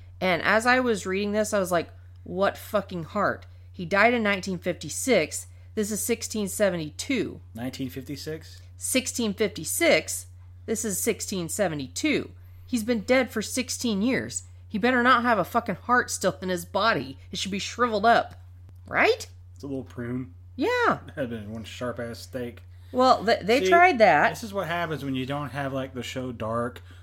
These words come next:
Speaker 2: or Stranger Things or Family Guy.
Speaker 1: Mm-hmm.
Speaker 2: That you have this stuff. They were stupid not to have T V back then.
Speaker 1: Yeah,
Speaker 2: They believed
Speaker 1: so
Speaker 2: anything.
Speaker 1: stupid.
Speaker 2: They believed anything.
Speaker 1: Yeah.
Speaker 2: I mean, I told you how easy it is to prank call somebody. <laughs>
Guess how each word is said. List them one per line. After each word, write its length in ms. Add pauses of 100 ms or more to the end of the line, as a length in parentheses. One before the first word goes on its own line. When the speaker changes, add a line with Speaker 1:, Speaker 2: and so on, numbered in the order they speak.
(120)
Speaker 2:
or 100
Stranger 400
Things 580 (240)
or 100
Family 360
Guy. 460 (260)
Speaker 1:
Mm-hmm. 380
Speaker 2:
That 60
you 200
have 180
this 140
stuff. 280
They 100
were 100
stupid 400
not 160
to 40
have 160
T 180
V 120
back 220
then. 200 (180)
Speaker 1:
Yeah, 280
Speaker 2:
They 120
believed 280
Speaker 1:
so 80
Speaker 2:
anything. 320
Speaker 1:
stupid. 420
Speaker 2:
They 60
believed 300
anything. 380 (340)
Speaker 1:
Yeah. 240 (840)
Speaker 2:
I 60
mean, 300
I 120
told 200
you 80
how 80
easy 260
it 40
is 80
to 60
prank 240
call 200
somebody. 380 (160)
<laughs> 140